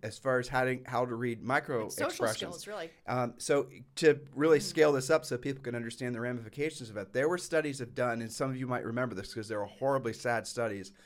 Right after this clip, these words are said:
Speaker 1: of children that were in, um, orphanages in Romania.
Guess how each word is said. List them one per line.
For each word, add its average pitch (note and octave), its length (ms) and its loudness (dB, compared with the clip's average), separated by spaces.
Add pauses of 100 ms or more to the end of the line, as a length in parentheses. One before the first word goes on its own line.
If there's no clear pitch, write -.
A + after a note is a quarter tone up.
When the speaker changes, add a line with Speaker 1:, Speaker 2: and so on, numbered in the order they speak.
(240)
Speaker 1:
of B2 180 -4
children D#3+ 600 4
that C3+ 180 4
were A#2 220 2
in, A2+ 260 -2 (120)
um, G#2+ 280 -4
orphanages C#3 600 0
in A#2+ 140 -4
Romania. A2+ 640 -2